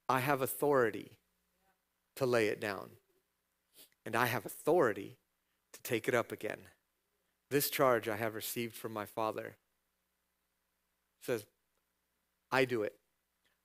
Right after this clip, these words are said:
I, I'm listening to the Father, and here I run the show.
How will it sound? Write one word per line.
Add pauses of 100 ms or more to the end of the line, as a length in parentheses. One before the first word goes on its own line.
(500)
I,
I'm
listening
to
the
Father, (280)
and
here
I
run
the
show.